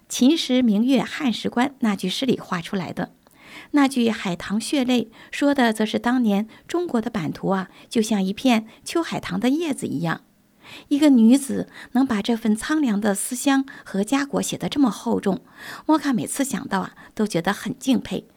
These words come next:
我们一起来听《梦驼铃》。《梦驼铃》这首歌唱的是故乡，那对于我们这些生活在海外的人来说，故乡两个字，每个人想到的可能都不一样，所以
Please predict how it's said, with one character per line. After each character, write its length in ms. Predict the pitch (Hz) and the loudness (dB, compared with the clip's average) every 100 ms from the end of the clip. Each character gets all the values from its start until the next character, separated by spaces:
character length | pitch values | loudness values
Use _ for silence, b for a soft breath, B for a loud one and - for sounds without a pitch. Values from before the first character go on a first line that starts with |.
| B B B | B B B
我 80 | 220 | 2
们 120 | 220 247 | 2 4
一 100 | 277 | 2
起 160 | - | 2
来 160 | 180 170 | -4 -6
听 300 | - 233 240 - - | 0 0 0 -4 2
《梦 220 | 294 208 | 4 4
驼 280 | - 165 214 | 0 -2 0
铃》。 240 | 180 165 220 _ _ _ | -2 -2 -6 _ _ _
《梦 160 | 370 349 | 0 0
驼 200 | 285 269 | 0 0
铃》 240 | 254 269 | 2 2
这 120 | 285 294 | 2 0
首 160 | 214 | -2
歌 260 | 208 262 277 | 0 0 0
唱 240 | 277 254 | 0 -2
的 80 | 226 | -2
是 160 | 220 220 | -2 -2
故 160 | 254 | -2
乡， 360 | 202 277 285 277 B B B - | 0 2 2 0 B B B -2
那 160 | 277 | -2
对 140 | 277 277 | 4 4
于 100 | 269 | 4
我 160 | 247 | 4
们 140 | 220 226 | 2 2
这 140 | 247 | 0
些 160 | 240 247 | 0 0
生 180 | 294 | 2
活 140 | 277 254 | 2 0
在 160 | 262 | 0
海 240 | 240 214 202 | -2 -4 -4
外 180 | 269 277 | -4 -2
的 140 | 226 | -2
人 160 | 208 214 | 0 0
来 120 | 196 | -2
说， 360 | - 247 254 254 B B | 0 2 2 0 B B
故 200 | - 339 | 0 2
乡 320 | 302 349 349 339 | 2 0 0 -2
两 160 | 190 | -2
个 80 | 170 | -4
字， 320 | 202 262 254 B B B | 0 0 0 B B B
每 120 | - | 0
个 120 | 226 233 | 2 4
人 120 | 240 | 2
想 220 | 240 208 | 0 -2
到 160 | 233 220 | -2 0
的 100 | 220 | -2
可 200 | 220 170 | -4 -4
能 160 | 180 | -2
都 180 | 214 208 | 0 0
不 140 | 214 | 0
一 160 | 196 190 | 0 2
样， 240 | 240 220 - B B - | 0 0 -8 B B -4
所 120 | 220 | 0
以 240 | 233 233 | 2 0